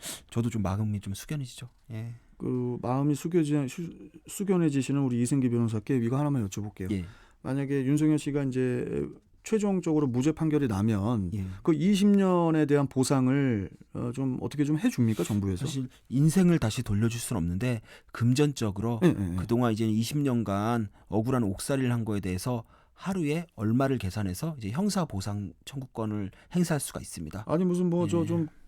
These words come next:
Speaker 2: 큼지막한 가게라도 하나 차려드려야지 인생의 한 반이, 반은 아니지만
Speaker 1: 예.
Speaker 2: 데미지로 따지면은 한 반이 날아간 거나 다름없는데.
Speaker 1: 맞습니다.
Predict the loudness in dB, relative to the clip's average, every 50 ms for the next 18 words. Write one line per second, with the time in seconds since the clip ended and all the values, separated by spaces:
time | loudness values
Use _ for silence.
0 | -20 -20 -6 -2 -2 0 2 2 2 2 2 0 -2 0 2 2 4 4 6 4
1 | 4 4 4 4 2 2 0 0 0 2 2 4 4 6 6 6 6 6 4 4
2 | 2 0 0 -2 _ _ -20 _ _ _ -20 -20 -20 -20 -20 -20 -20 -18 -16 -10
3 | -8 -2 2 4 4 6 6 6 6 6 4 4 2 2 2 2 2 2 0 -4
4 | -4 2 4 6 6 8 6 6 6 4 4 4 4 4 4 4 4 2 2 2
5 | 2 0 0 -2 -4 -2 0 4 4 4 6 4 4 2 2 0 0 2 2 2
6 | 2 2 2 2 0 0 0 0 0 2 2 4 4 4 2 2 2 2 2 2
7 | 2 0 0 0 2 2 2 4 2 2 2 0 0 0 -2 -2 0 0 0 0
8 | -2 -4 -6 -10